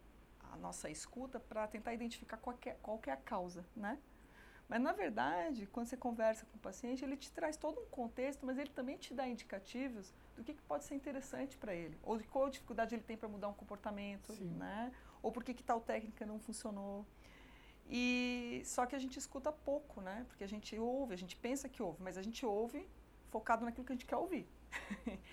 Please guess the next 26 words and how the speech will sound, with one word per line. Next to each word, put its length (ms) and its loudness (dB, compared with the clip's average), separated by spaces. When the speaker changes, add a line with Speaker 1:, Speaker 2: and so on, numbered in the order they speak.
Speaker 1:
E 380 4
essa 360 6
habilidade 480 4
de 100 0
escutar 920 2
de 120 -12
uma 120 -2
forma 340 2
mais 340 2
ampliada 880 2
é 160 6
aquilo 200 2
que 80 -4
a 40 -2
gente 160 -4
conversou. 260 -2
Tem 160 -8
técnica 640 0
pra 180 -4
isso, 300 -4
né, 200 -4
Léo? 260 -8
E 100 0
você 520 2
precisa 280 0
estudar, 600 6